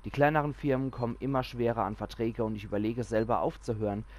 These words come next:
solange ich noch was verkaufen kann. Sie selbst scheinen ganz gut dabei zu sein. Als ich bei den Docks vorbeigeschau-, äh, vorbeischaute, hieß es, sie wären gerade abgeflogen. Zur Sevastopol. So ein Drecksloch.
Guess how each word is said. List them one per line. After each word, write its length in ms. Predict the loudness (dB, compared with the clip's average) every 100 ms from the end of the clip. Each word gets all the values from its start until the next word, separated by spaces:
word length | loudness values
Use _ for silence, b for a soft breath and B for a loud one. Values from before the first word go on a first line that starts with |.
| B
solange 380 | 2 2 4 0
ich 100 | -2
noch 120 | -2
was 160 | -2 0
verkaufen 500 | 0 4 2 2 -6
kann. 280 | -6 -6 -8 B B B
Sie 120 | -10
selbst 260 | 0 0 2
scheinen 280 | 0 2 2
ganz 240 | -2 -2
gut 160 | 0 2
dabei 240 | 4 4
zu 140 | 2
sein. 360 | -4 -2 -2 -4 B B B B
Als 160 | -4 -2
ich 80 | 4
bei 100 | 4
den 180 | 4
Docks 240 | 0 -2 0
vorbeigeschau-, 760 | 0 4 4 2 -2 0 2 0
äh, 80 |
vorbeischaute, 600 | -2 0 0 2 0 0 -2
hieß 280 | -4 -4
es, 180 | -6 -10 B B
sie 180 | -4 4
wären 180 | 6 6
gerade 300 | 4 4 4
abgeflogen. 680 | 4 -2 -6 -2 -2 -2 -10 b b
Zur 140 | -6 -4
Sevastopol. 920 | 0 2 2 0 -6 -6 -4 -4 -6 -12
So 320 | -14 -4 -4
ein 260 | -4 -10 -8 -8
Drecksloch. 760 | -8 -10 -6 0 0 -2